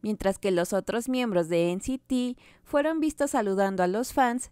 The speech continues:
y reconociendo su presencia. Además, se vio a Tae caminando rápidamente junto a los fans, incluso sin hacer contacto visual con ellos.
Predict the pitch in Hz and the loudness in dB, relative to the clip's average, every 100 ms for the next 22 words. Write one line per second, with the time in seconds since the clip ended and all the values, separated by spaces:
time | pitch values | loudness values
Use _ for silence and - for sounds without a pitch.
0 | - 196 202 - 208 233 277 262 233 208 | -2 0 0 0 0 0 -2 -2 0 -2
1 | 202 175 151 - 220 240 - 226 196 208 | -2 -2 -4 0 0 0 0 2 0 -2
2 | _ - - 202 208 208 208 208 185 190 | _ -4 2 4 4 2 0 0 2 2
3 | 190 - 202 190 196 185 226 254 226 196 | 2 2 2 2 2 0 0 0 2 2
4 | 180 190 185 - 185 214 254 233 208 196 | 2 2 0 2 2 4 2 0 0 0
5 | 190 175 170 196 254 - 254 247 - - | 0 4 4 4 0 0 -2 -2 -6 -12
6 | _ 262 262 285 302 339 294 262 - 233 | _ -4 -2 0 0 0 0 -2 -2 -4
7 | - 226 220 208 - 190 220 254 240 196 | -2 -4 -2 -2 -2 -2 -2 2 4 4
8 | - 170 196 233 214 202 214 - | 4 2 4 2 2 0 0 -8